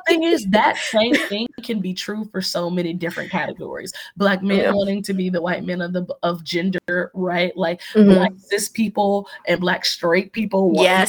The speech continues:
Speaker 1: be
Speaker 2: Yes.
Speaker 1: the white people over, like, queer people and trans
Speaker 2: Right.
Speaker 1: people, right? Like, the Black able-bodied people over Black disabled people, right? Like, Black Americans versus Black immigrant, like, the,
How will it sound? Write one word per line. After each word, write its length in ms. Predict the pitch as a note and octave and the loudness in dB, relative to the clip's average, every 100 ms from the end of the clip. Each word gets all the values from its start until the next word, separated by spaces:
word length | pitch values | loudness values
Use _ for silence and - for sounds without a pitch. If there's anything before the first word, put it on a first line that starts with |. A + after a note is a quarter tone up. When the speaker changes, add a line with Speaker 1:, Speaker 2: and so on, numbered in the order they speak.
| A#3+ | 2
Speaker 1:
be 20 | F#3 | 2
Speaker 2:
Yes. 80 | |
Speaker 1:
the 100 | F3+ | 2
white 320 | E3+ E3 E3+ - | 2 0 0 -4
people 400 | G3 F#3+ F#3+ F#3+ | -6 -2 0 0
over, 260 | F3+ E3 | -2 -2
like, 280 | E3+ E3 E3 | -2 -2 -4
queer 320 | - D#3 E3+ | -8 -6 -6
people 400 | F3+ F#3+ F3 F#3 | -6 -6 -4 -4
and 180 | D3 E3+ | -4 -8
trans 260 | - F#3 F3+ | -4 0 2
Speaker 2:
Right. 320 | F3 F3 F3 | 4 4 2
Speaker 1:
people, 500 | G3+ F#3+ F#3 F#3 E3+ | 0 -4 -2 -2 -2
right? 320 | F3 E3+ F3+ | -4 -4 -4
Like, 220 | F3 F3+ - - - - | -6 -8 -10 -18 -18 -4
the 180 | F#3 F#3+ | -2 -2
Black 240 | F#3+ G3+ G#3 | 0 -2 0
able-bodied 580 | G3+ G3 A3 G3+ G3 G3+ | 2 4 2 0 -2 -6
people 320 | G3+ F#3+ G3 - | -8 -6 -6 -6
over 260 | E3+ F3 | -6 -6
Black 280 | E3 E3 - | -6 -10 -10
disabled 540 | D#3+ G#3 G#3 G#3 G#3 G#3+ | -4 0 0 0 -2 -2
people, 500 | A3+ G3 G3 G3 F3 | -4 -2 -2 -2 -4
right? 340 | E3+ F3+ F3+ | -6 -4 -6
Like, 220 | F3+ F3 F3+ - - | -6 -8 -8 -18 -6
Black 320 | F#3 F#3 F3 | -2 0 -2
Americans 580 | F3 F#3 G3+ G#3 G#3 G3+ | 0 2 2 2 -4 -8
versus 300 | F3 D#3+ - | -8 -12 -14
Black 240 | - - - | -14 -14 -8
immigrant, 500 | G3+ G#3+ A3 G#3 - | -2 -2 -2 -4 -4
like, 200 | F3 F#3 | -4 -6
the, 240 | - F#3+ | -8 -10